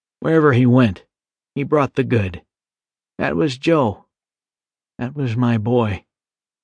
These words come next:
He dabs at his eyes with the sleeves of his housecoat. "Look at me. It's been thirty years, for Christ's sake." I pour two more drinks. He sniffs and shakes his head.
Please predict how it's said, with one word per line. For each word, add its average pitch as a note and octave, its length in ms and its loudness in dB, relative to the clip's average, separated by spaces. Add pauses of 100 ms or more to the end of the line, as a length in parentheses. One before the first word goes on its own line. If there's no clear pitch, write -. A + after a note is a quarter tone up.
(460)
He D#3+ 100 2
dabs B2 500 2
at A2+ 120 0
his A2+ 180 2
eyes A#2+ 400 2
with A2 120 -8
the A2+ 80 -4
sleeves B2 380 0
of A2 120 -2
his A2 140 -2
housecoat. A2+ 480 -2 (800)
"Look C3+ 140 0
at A2+ 80 -2
me. G#2 340 -4 (480)
It's - 140 -18
been C3+ 160 2
thirty F3 300 4
years, D3+ 360 6
for B2 120 -10
Christ's G#2 340 -4
sake." F#2+ 320 -10 (1300)
I B2 80 -2
pour D#3+ 280 0
two D#3 220 -4
more A#2 220 2
drinks. G#2+ 520 -2 (400)
He D#3+ 120 2
sniffs C#3+ 440 0
and A#2+ 120 -2
shakes B2+ 300 0
his A2+ 140 -4
head. G#2+ 360 -2